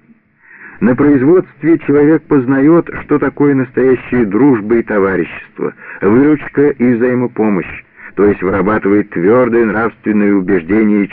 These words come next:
чувства, которые становятся руководством в его повседневном поведении. Прекрасной народной традицией становится забота производственного коллектива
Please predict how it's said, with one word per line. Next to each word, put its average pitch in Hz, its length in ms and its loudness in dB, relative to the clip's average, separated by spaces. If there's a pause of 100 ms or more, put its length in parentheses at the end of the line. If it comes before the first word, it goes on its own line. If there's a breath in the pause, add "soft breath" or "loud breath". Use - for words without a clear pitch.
чувства, 127 480 0 (220 loud breath)
которые 117 340 0
становятся 113 680 -2
руководством 117 840 0 (200 loud breath)
в 92 100 -2
его 120 300 2
повседневном 113 680 -2
поведении. 85 680 -6 (1500 soft breath)
Прекрасной 139 680 -2
народной 113 440 0
традицией 110 720 -2
становится 107 560 -2
забота 92 460 0
производственного 87 920 -2
коллектива 131 640 -2